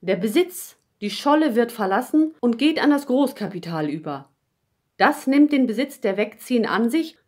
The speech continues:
für wenig Geld. Denn wer einmal durchaus die Scholle verlassen will,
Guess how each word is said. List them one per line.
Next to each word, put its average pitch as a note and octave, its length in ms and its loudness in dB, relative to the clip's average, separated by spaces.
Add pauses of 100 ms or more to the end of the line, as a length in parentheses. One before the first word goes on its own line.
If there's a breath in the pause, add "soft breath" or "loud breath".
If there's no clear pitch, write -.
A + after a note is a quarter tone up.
für A3 200 0
wenig D4+ 360 6
Geld. F#3 460 0 (600)
Denn F#3 180 0
wer B3 180 4
einmal A#3 280 4
durchaus C4 560 -2
die A3+ 100 -8
Scholle C4 320 -4
verlassen F#3 540 -4
will, B3+ 420 0